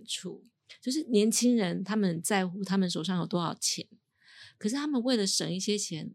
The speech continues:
然后他们忘了去体验生活。我真的觉得你还不如就是把你很容易贬值的现金好好的去旅行，好好的去体验一件事情，变成是投资自己。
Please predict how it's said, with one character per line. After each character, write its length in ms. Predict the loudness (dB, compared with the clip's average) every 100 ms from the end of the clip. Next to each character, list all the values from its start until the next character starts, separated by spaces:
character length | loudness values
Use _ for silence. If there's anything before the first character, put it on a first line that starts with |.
| _
然 120 | -6
后 120 | -4 -2
他 140 | 0
们 140 | 0
忘 200 | 0 -2
了 80 | -2
去 140 | -4 -6
体 280 | -4 -4
验 240 | -2 -4 -2
生 300 | -2 -2 -6
活。 360 | -10 -14 -16 -20 _ -20 -20 -20 -20 -10
我 100 | -4
真 140 | -2 0
的 80 |
觉 160 | 0 2
得 100 | 2
你 140 | 0
还 460 | 0 -2 0 4 4
不 220 | 2 2
如 160 | 4 4
就 160 | 4
是 260 | 0 2 0 -2 -20 -20 _ _ _ _ _ _ _ _
把 160 | 2 4
你 340 | 6 2 0 _ _ _
很 180 | 2 6
容 140 | 8
易 100 | 6
贬 360 | 6 6 6 6
值 200 | 0 4
的 120 | 6
现 380 | 6 8 6 6
金 300 | 2 0 0
好 240 | 0 2
好 220 | 4 6
的 100 | 6
去 160 | 6 4
旅 220 | 4 4
行， 540 | 4 4 2 -2 -6 -10 _ -20 -18 -18 -4
好 200 | 2 2
好 220 | 2 2
的 100 | 2
去 140 | 2
体 240 | -2 -2 2
验 180 | 2
一 60 | 2
件 180 | 2 2
事 200 | 2 0
情， 280 | 0 -2 -2
变 220 | 0 2
成 180 | 2 2
是 140 | 0
投 240 | -2 -2
资 180 | -2 -4
自 200 | -6 -6
己。 280 | -6 -8 -10